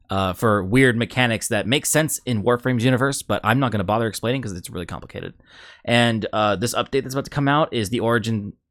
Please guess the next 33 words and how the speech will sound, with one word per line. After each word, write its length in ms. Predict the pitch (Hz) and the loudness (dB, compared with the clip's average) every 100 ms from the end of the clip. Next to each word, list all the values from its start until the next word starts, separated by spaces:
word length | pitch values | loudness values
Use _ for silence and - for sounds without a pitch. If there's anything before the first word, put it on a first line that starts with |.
| _ _ - | _ _ -6
basically 320 | 117 107 110 104 | -2 0 0 0
the 120 | 101 | 0
starting 340 | - 117 110 | 2 2 2
point 300 | 98 113 98 | 0 0 0
origin 400 | 98 101 95 101 | 0 -2 -2 -4
for 200 | 92 107 | -4 -4
this 260 | 95 107 - | -2 -4 -4
character, 440 | - - - - _ _ _ _ _ _ - | -8 -14 -14 -20 _ _ _ _ _ _ -2
uh, 200 | 101 98 | 0 2
that 340 | 104 95 - _ _ _ _ _ _ _ _ _ _ - | 2 0 -2 _ _ _ _ _ _ _ _ _ _ -2
eventually 360 | 127 135 117 123 | 2 2 2 0
leads 220 | 123 101 | 2 2
up 120 | 123 | 2
to 80 | - | 2
them 200 | 110 104 | 2 2
meeting 440 | 110 110 104 101 - _ | 2 0 -2 -4 -8 _
the, 420 | 107 101 101 98 | -2 0 0 -2
the 120 | - 101 | -4 -4
immortal 280 | 101 107 | 0 0
child 360 | 92 - 151 123 | 2 4 4 2
version 260 | 127 120 117 | 0 0 -2
of 80 | |
themselves, 580 | 107 104 120 107 104 95 | -4 -2 2 2 2 -2
and 200 | - 101 | -4 -2
then 260 | 101 98 95 - | 0 0 -4 -6
we 160 | 101 | -8
continue 640 | 90 98 - 98 95 90 - - | -6 -6 -4 -4 -2 -4 -8 -8
where 380 | 98 92 90 101 | -4 -2 -4 -6
the 60 | - | -4
new 140 | 90 | -4
war 360 | 90 92 87 - | -2 -4 -6 -10
leaves 320 | - 87 85 - | -8 -8 -8 -10
off. 380 | 73 - - | -12 -12 -16